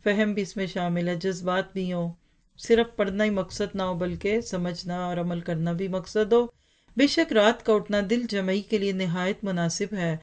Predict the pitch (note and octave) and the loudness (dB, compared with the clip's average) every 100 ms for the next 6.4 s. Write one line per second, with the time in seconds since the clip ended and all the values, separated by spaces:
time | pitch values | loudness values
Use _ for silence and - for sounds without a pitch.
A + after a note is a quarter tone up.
0 | _ _ - B3+ C#4 C#4 - A#3 A#3+ A#3 | _ _ -2 2 4 2 0 0 0 2
1 | A#3 F#3+ G#3 - A3+ G3+ F#3+ F#3 F#3+ G#3+ | 2 2 0 0 -2 0 -2 0 -2 -2
2 | G3 F3+ E3+ E3+ D#3+ D#3 _ _ - A#3+ | 0 0 0 0 -2 -4 _ _ 0 2
3 | B3+ B3+ B3+ A3 G#3 A#3 A#3 A#3 F#3+ G3 | 2 2 4 6 6 6 4 2 2 2
4 | F#3+ F#3 F3+ F3 F3 - A3 G3 E3+ G3 | 0 -2 -2 -2 -4 -2 -2 0 -2 0
5 | F#3+ E3+ - E3+ E3+ D#3 D#3 _ _ - | -2 -4 -2 0 0 0 -4 _ _ -2
6 | C4 B3+ C#4+ C#4+ | 0 2 4 4